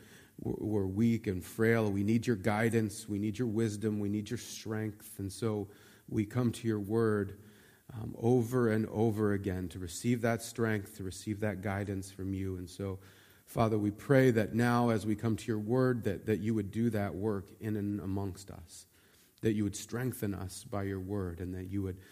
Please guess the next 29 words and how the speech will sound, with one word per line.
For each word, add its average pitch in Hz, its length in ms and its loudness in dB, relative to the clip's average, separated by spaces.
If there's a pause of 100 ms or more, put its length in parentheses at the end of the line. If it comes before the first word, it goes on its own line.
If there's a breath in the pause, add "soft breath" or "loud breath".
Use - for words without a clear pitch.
(180 loud breath)
speak - 560 -2
clearly 117 720 6
and 98 300 -2 (100)
powerfully 98 960 -2 (380 loud breath)
to - 120 -8
each 107 240 -2
one 110 200 -2
of 98 120 -4
us 92 300 -6
through 107 140 -2
your 101 180 2
word 98 400 -4 (120)
this 95 220 -10
morning. 98 520 -4
And 92 160 -8 (1000 loud breath)
Father, 117 260 2
we 117 120 6
know 120 280 6
that 117 220 4
we 120 160 4
all 113 120 2
come 131 500 2
with 113 220 4
all 113 140 4
these 110 200 2
different - 520 0
feelings 135 600 6
on 113 200 4
our, 107 280 0